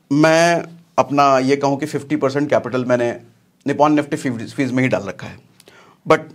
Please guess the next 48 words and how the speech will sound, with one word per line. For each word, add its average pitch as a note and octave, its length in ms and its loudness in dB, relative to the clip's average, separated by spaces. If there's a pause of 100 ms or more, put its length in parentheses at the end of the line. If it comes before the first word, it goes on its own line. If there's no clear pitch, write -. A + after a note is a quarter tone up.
(120)
मैंने F#3 220 2
ऐसा A3+ 160 2
कर G3 140 4
रखा F#3+ 220 -2
है, G#3+ 80 0
जरूरी E3+ 240 2
नहीं E3 160 2
कि F3 60 2
आप C3 120 4
भी C3+ 120 -2
ऐसा C3+ 140 0
करो, B2+ 180 -2
आप F#3+ 160 -2
कुछ A2+ 120 -6
भी B2+ 100 -8
चूज़ C3 200 -6
कर A#2+ 80 -2
सकते A2 280 -10
हो। - 120 -12
मेरा C#3 180 2
काम F#3+ 220 0
एजुकेट E3 340 0
करना D3 220 -2
है, G3 100 -6
बताना A#2+ 300 2
है, D#3+ 100 0
सिखाना C#3+ 380 -2
है, E3+ 140 -2 (260)
तो G#3+ 80 0
मैं A3+ 80 4
आपको A3+ 160 2
सिखाता B2 420 -2
हूं। G#2 120 -8 (2500)
होता - 180 4
क्या B3+ 160 4
है F3 240 0 (1120)
कि B3 80 -4
कल B3+ 360 2
को B3 240 4
उस - 300 -2
इंडेक्स G3+ 340 4
में D#3+ 80 -2
से, - 140 -8
टॉप - 320 0
पचास G3 300 2
कंपनियों F3+ 400 0
में D3+ 120 2
से B2+ 320 -4